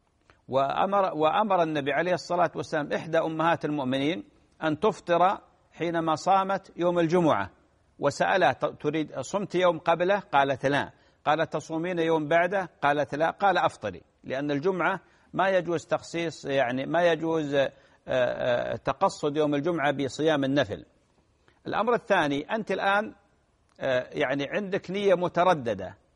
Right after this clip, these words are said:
قلت: "إن كان كذا وإن كان كذا ما في بأس". أنت الآن أفطرتي، أنت الآن أفطرت. مستقبلاً أمة الله،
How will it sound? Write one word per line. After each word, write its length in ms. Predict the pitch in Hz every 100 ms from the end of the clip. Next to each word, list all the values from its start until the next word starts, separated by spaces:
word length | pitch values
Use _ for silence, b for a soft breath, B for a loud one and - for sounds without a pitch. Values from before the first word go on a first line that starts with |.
| _
قلت: 260 | 202 208 -
"إن 240 | 160 170
كان 340 | 165 196 196 170
كذا 300 | - 151 135
وإن 240 | 131 147
كان 280 | - 180 151
كذا 440 | - 160 170 214 - b b b -
ما 140 | 240
في 160 | 110 104
بأس". 300 | 110 117 -
أنت 180 | 277 214
الآن 220 | 247 254
أفطرتي، 540 | 254 - 220 170 - 175 _ _ _ -
أنت 180 | 226 185
الآن 240 | 190 170
أفطرت. 420 | 113 - 101 -
مستقبلاً 720 | 170 - 254 202 180 156 131 - -
أمة 240 | 175 156 -
الله، 340 | 123 123 120